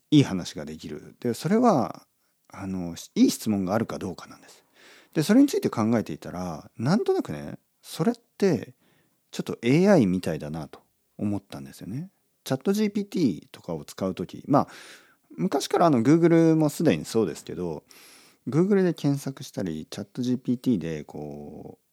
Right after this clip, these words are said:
う、チャ-、チャットジーピーティーをうまく使おうとすると、あの、やっぱりいい質問が必要ですよね。だから、いい質問ができ、できる人は、エーアイをうまく使えるけど、いい質問ができなかったら、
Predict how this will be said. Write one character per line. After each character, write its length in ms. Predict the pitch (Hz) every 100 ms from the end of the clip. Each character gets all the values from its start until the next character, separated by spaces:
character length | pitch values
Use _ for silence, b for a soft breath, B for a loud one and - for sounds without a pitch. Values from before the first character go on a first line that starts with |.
| _ _ -
う、 40 |
チ 140 | - 123
ャ-、 40 | - -
チ 100 | 120
ャ 40 |
ッ 20 |
ト 100 | -
ジ 120 | 131
ー 40 | 135
ピ 100 | 147
ー 40 |
テ 120 | 131
ィ 20 | 117
ー 60 |
を 40 | 90
う 20 |
ま 140 | 123
く 100 | -
使 220 | - -
お 40 | 87
う 40 |
と 160 | - 85
す 220 | - -
る 200 | 95 - _
と、 300 | - 117 87
あ 60 | 76
の、 120 | 76
や 120 | 98
っ 20 | 147
ぱ 120 | 214
り 100 | -
い 140 | 226 226
い 40 |
質 220 | - -
問 220 | 135 135
が 80 | 117
必 240 | - - 110
要 100 | 95
で 100 | 87
す 100 | -
よ 60 |
ね。 80 | - _ B B B B B B B B B -
だ 100 | 175
か 60 |
ら、 520 | 139 113 104 104 104 - - -
い 80 |
い 40 | 190
質 200 | - 131
問 120 | 123
が 60 | 107
で 100 | 101
き、 140 | - 120
で 160 | 120
き 120 | -
る 100 | 143
人 220 | 110 - 196
は、 320 | 190 113 85 - _ _ _ _ -
エ 160 | 120
ー 80 | 110
ア 60 | 101
イ 40 |
を 80 | 82
う 60 | 104
ま 160 | 87
く 80 | -
使 260 | - - 85
え 20 |
る 120 | -
け 100 | 92
ど、 340 | 147 160 107 -
い 100 | 151
い 20 |
質 200 | 131 -
問 140 | 117 101
が 80 | 95
で 100 | 98
き 120 | 131
な 100 | 101
か 80 | 87
っ 60 | -
た 120 | -
ら、 340 | - 92 -